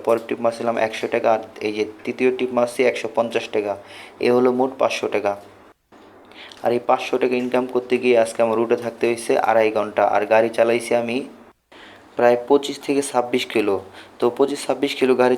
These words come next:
চালাইতে আমার গাড়িতে তেল লাগে প্রায় হাফ লিটার মতো, মানে হাফ লিটার ধরতে গেলে পয়-, মানে সত্তর টাকা যদি তেল ধরেন আপনি, তো পাঁচশো টাকা থেকে সত্তর টাকা বাদ দেন বা আশি টাকায় বাদ দেন, তাও এখানে আজকে আমার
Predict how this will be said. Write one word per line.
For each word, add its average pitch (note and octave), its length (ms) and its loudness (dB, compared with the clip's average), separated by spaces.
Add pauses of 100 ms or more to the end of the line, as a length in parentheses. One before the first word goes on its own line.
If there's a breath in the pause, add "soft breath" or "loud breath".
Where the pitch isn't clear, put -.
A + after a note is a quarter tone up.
চালাইতে B2 300 2 (100)
আমার A2+ 200 4 (260)
গাড়িতে A#2 280 2 (140)
তেল B2 140 4 (100)
লাগে A2+ 200 4 (100)
প্রায় A2 280 4
হাফ G#2 240 0
লিটার A2+ 320 2
মতো, G#2 220 -4 (180)
মানে A#2+ 220 2
হাফ A#2 200 2
লিটার C3 240 2 (100)
ধরতে B2+ 320 0
গেলে B2+ 160 4 (180)
পয়-, B2+ 180 4 (320 loud breath)
মানে A2+ 120 -2 (100)
সত্তর C3+ 380 -2
টাকা C#3+ 220 4
যদি B2 120 2 (100)
তেল B2+ 120 6 (100)
ধরেন A2+ 260 2
আপনি, G#2 160 -8 (120)
তো A2 60 4 (540 loud breath)
পাঁচশো B2+ 300 0
টাকা C3 200 4
থেকে C#3 220 2
সত্তর C#3 340 -2
টাকা C3+ 220 4
বাদ B2 200 4
দেন C3+ 100 0 (100)
বা A2 100 4 (260)
আশি C#3 200 -4
টাকায় C#3 260 2
বাদ A#2 180 4
দেন, G#2 160 -2
তাও A#2 200 4
এখানে B2 280 -2
আজকে - 260 -4
আমার B2+ 180 2